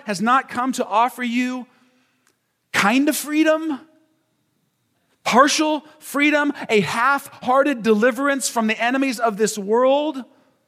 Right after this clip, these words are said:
Do you see that the God of the universe wants your enemies dead?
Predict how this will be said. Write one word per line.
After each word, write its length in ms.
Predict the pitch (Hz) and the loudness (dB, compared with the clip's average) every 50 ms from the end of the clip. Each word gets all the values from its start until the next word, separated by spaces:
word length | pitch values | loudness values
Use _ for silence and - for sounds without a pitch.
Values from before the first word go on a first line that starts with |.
| _ _ _ _ _ _ _ _ _ _ _ _ _ _ _ _ _ _ _ _ _ _ _ _ | _ _ _ _ _ _ _ _ _ _ _ _ _ _ _ _ _ _ _ _ _ _ _ _
Do 80 | 214 247 | 4 4
you 100 | 262 269 | 4 4
see 380 | - - 294 294 311 320 320 | 4 4 6 6 8 8 6
that 160 | 302 277 208 - | 6 4 0 -2
the 60 | 233 | 0
God 160 | 262 269 285 | 0 2 2
of 100 | 277 226 | 2 2
the 60 | 233 | 2
universe 360 | 240 262 269 262 285 269 - | 2 2 2 0 0 -2 -2
wants 300 | 214 262 277 269 - - | -2 -2 -2 -2 -2 -4
your 160 | 262 254 262 - | -4 -4 -2 -2
enemies 540 | 254 254 262 262 254 254 233 214 180 - - - - - - 160 135 127 - - | -2 0 0 2 2 2 2 0 -2 -4 -10 -16 -20 -18 -16 -14 -14 -14 -8 0
dead? 720 | - 233 240 254 277 311 320 330 339 339 330 339 285 220 | 2 4 6 6 6 6 6 6 4 4 2 0 0 -2